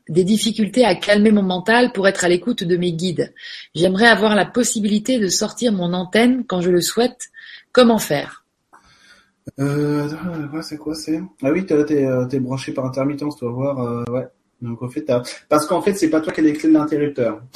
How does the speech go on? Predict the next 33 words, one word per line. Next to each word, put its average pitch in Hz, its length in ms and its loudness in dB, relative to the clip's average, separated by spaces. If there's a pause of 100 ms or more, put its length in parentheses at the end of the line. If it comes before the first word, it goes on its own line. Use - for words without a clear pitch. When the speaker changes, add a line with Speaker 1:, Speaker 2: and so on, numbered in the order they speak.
(100)
Speaker 2:
<laughs> 190 260 4
sur 202 220 4
tes, 143 200 2
sur - 240 -2
les 147 120 8
perceptions. 135 540 -2 (100)
C'est 139 100 -4
pas 156 100 0
toi - 140 -4
qui - 140 -6
va 151 80 8
décider 147 400 0
ce 156 80 -6
que 147 80 -4
tu 139 140 -4
vas 135 100 2
percevoir. 131 540 -6 (340)
Pourquoi ? 151 400 -2
Parce 135 180 -4
que, 160 360 2 (640)
euh, 127 340 4
parce 131 180 -4
que 160 140 -2
c'est 156 180 0
une 151 80 6
histoire 156 260 0
de 151 100 2
contrôle 147 520 0
à, 123 220 0
à 135 160 -6
lâcher. 127 400 -4
Enfin 127 160 -10
bon, 110 120 -16